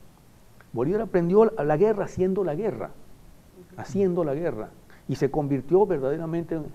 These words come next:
en el más grande líder militar y político de toda América Latina. Entonces eso, pero eso tuvo un costo, costo de errores, de batallas perdidas, y, y de tener que imponer un liderazgo que le costó enormemente.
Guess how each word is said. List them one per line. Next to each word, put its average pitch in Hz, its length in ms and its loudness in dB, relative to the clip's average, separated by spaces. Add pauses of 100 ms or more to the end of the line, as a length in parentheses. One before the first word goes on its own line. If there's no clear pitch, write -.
(140)
en 127 180 0
el 123 100 2
más 151 200 0
grande 180 380 4
líder 165 320 0
militar 135 480 -4
y 165 60 -6
político 139 580 -4
de 117 80 -2
toda 143 160 -8
América 147 320 -8
Latina. 131 480 -4
Entonces 160 360 -6
eso, 190 360 0 (320)
pero 120 180 4
eso 160 140 0
tuvo 185 160 4
un 190 120 4
costo, - 460 -6 (220)
costo 139 300 0
de 160 80 0
errores, 151 360 2
de 120 60 0
batallas 123 400 -4
perdidas, 143 540 -4 (920)
y, 139 240 0
y 156 40 4
de 139 120 2
tener 147 360 -2
que - 80 -6
imponer 165 500 0
un 143 140 -2
liderazgo 143 520 -2
que 160 100 -10
le 113 100 -6
costó 110 460 -6
enormemente. 104 720 -10